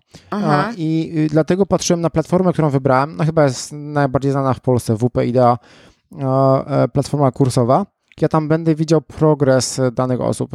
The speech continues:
Speaker 2: więc, e, wyobrażam sobie, że będę mógł się kontaktować z tymi osobami. A, to akurat jest moja bardzo mocna strona, że ja bardzo patrzę indywidualnie i, e, nie, nie spodziewam się, że będzie tam tysiąc osób, e, w, w tym kursie, więc jeżeli to będzie tylko o, o,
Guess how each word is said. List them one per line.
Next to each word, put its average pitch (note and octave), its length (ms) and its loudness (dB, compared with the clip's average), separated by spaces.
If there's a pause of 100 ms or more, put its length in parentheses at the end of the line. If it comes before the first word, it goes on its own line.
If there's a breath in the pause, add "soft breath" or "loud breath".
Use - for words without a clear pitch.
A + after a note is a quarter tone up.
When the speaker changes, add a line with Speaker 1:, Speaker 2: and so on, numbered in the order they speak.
Speaker 2:
więc, C3 320 -10
e, C#3 680 4
wyobrażam C3+ 420 0
sobie, E3 280 0
że C#3+ 480 4
będę C#3+ 300 0
mógł D3 140 -2
się - 80 -10
kontaktować C3+ 480 -2
z - 40 -16
tymi C3 140 -4
osobami. A#2+ 480 -2 (580 soft breath)
A, C#3 220 -2 (460)
to E3+ 140 4
akurat F3+ 240 2
jest D#3 140 2
moja D#3 220 4
bardzo D3 240 0
mocna D3 280 0
strona, C#3 300 2
że B2 100 4
ja B2+ 80 4
bardzo C3 260 0
patrzę D3+ 220 -4
indywidualnie C3+ 800 0
i, C3+ 280 -4 (420 soft breath)
e, C3+ 180 -2 (140)
nie, D3+ 280 -6
nie D3+ 120 -2
spodziewam D#3+ 400 2
się, C#3 60 2
że C#3 100 4
będzie C3+ 160 -2
tam C#3 120 0
tysiąc D3 300 -2
osób, D3+ 300 0
e, - 20 4 (260)
w, B2+ 440 0
w B2+ 280 2
tym C3 120 -4
kursie, D#3 380 0 (440 soft breath)
więc C#3+ 100 -8
jeżeli D3 180 2
to D3+ 120 2
będzie D3+ 180 -2
tylko - 220 -6
o, D#3 80 0
o, C#3+ 440 2